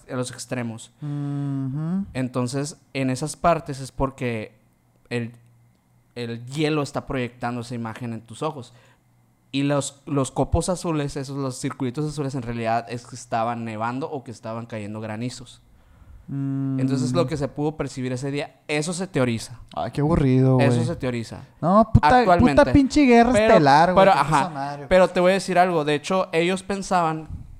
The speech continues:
Speaker 1: lo veían más como, más que como algo estelar, que como algo alienígena.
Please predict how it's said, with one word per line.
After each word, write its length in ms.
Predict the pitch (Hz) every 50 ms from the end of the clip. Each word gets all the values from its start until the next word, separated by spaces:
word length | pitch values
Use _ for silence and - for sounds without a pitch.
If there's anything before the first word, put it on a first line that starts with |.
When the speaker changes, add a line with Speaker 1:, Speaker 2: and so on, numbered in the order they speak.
| - -
Speaker 1:
lo 220 | - 147 147 139 139
veían 340 | 135 135 135 135 143 147
más 180 | 147 143 143 -
como, 540 | - - 160 156 143 135 127 127 - - - - - _ _ _
más 220 | - 151 156 156
que 100 | - 151 139
como 260 | - 175 165 147 139
algo 160 | 139 143 160
estelar, 440 | 175 170 - - 135 123 131 139 131
que 100 | - 143
como 220 | - 143 131 127
algo 240 | 123 123 120 135 135
alienígena. 680 | 143 139 127 120 120 135 156 - - 139 120 107 104